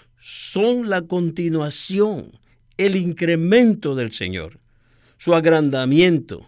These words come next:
su expansión y su duplicación. Este es un asunto que se puede ver a todo lo largo del Nuevo Testamento. Por lo tanto, la preparación del Señor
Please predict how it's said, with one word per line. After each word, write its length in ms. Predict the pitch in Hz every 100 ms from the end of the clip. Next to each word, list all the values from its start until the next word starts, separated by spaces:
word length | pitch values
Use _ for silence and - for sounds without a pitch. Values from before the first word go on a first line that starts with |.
| _
su 240 | - 160 165
expansión 1000 | - - 160 139 131 196 240 254 247 - -
y 120 | 131
su 240 | - 175
duplicación. 800 | 151 123 131 104 101 120 92 95 _ _ _ _ _ _
Este 220 | 117 - 233
es 100 | 254
un 120 | 220
asunto 460 | 175 202 220 226
que 100 | 175
se 140 | 151 135
puede 320 | 160 170 160
ver 180 | 170 175
a 120 | 143
todo 480 | 139 - 226 226 226
lo 160 | 180 156
largo 400 | 165 180 190 165
del 180 | 139
Nuevo 280 | 143 165 180
Testamento. 800 | 175 151 - 156 180 160 - - - _ _ _ _
Por 180 | 160 185
lo 200 | 196 190
tanto, 600 | 226 262 269 - - _ -
la 200 | 143 143
preparación 720 | 156 147 147 147 - 214 240
del 160 | 226 -
Señor 500 | 208 233 254 247